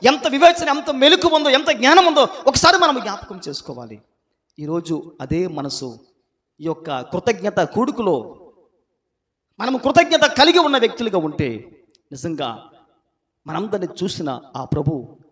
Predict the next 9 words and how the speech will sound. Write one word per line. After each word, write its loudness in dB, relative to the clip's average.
చాలా -16
సంతోషించి -6
ఆనందిస్తాడు. -10
ఆయన, -10
"నా -14
బిడ్డకు -6
మరొక -4
మేలు -2
చేయాలి -12